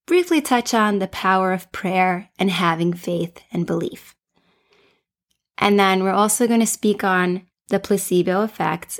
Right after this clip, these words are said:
and I'm gonna give you a powerful strategy that I've used with my clients in the past, and that's the power of imagery. All right, so let's get started. Your thoughts become things.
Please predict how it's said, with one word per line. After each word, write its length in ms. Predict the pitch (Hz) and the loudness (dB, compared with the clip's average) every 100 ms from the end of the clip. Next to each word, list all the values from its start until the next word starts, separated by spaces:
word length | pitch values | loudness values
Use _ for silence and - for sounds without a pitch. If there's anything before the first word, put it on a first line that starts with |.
| - | -2
and 140 | 254 | 2
I'm 120 | 269 269 | 4 4
gonna 200 | 294 320 | 0 0
give 280 | 302 285 | 0 0
you 300 | 240 226 220 - | 2 2 2 0
a 80 | 208 | -6
powerful 580 | - 202 196 214 247 | 0 2 2 2 -2
strategy 840 | 240 - 196 180 180 - 180 175 175 | -2 -2 0 0 0 0 0 0 -2
that 180 | - 175 - | -2 -2 2
I've 260 | 180 208 | 2 2
used 520 | 208 185 175 175 - - - - _ | 2 2 2 0 -4 -12 -20 -20 _
with 200 | 220 214 | 0 2
my 140 | 208 180 | 2 0
clients 480 | - 180 175 175 | 0 2 2 0
in 140 | - 190 | -2 -2
the 100 | 196 | -2
past, 500 | - 156 170 - - - | -4 -8 -8 -10 -12 -8
and 160 | 196 185 | 0 2
that's 360 | 190 202 - - | 2 0 -8 -6
the 160 | 226 | -4
power 380 | 220 - 180 185 | -2 0 0 0
of 200 | 185 175 | -2 -2
imagery. 500 | - 165 - 147 214 _ _ _ _ _ _ | -4 -6 -8 -10 -12 _ _ _ _ _ _
All 100 | 165 | 0
right, 320 | 165 180 - - _ | 2 2 0 -6 _
so 280 | - - 233 | -14 -8 0
let's 260 | 180 185 - | 0 0 0
get 180 | 220 | -2
started. 420 | - - - - - - _ - _ _ _ - - - - _ _ _ _ _ _ _ | 0 -4 -4 -8 -14 -20 _ -20 _ _ _ -20 -20 -20 -20 _ _ _ _ _ _ _
Your 220 | 226 285 | 0 0
thoughts 640 | 339 349 294 285 - - - _ _ | 0 0 2 0 -6 -12 -14 _ _
become 460 | 214 208 - 180 175 | -2 -2 -2 -2 -2
things. 600 | - 143 - - - | -8 -10 -10 -10 -10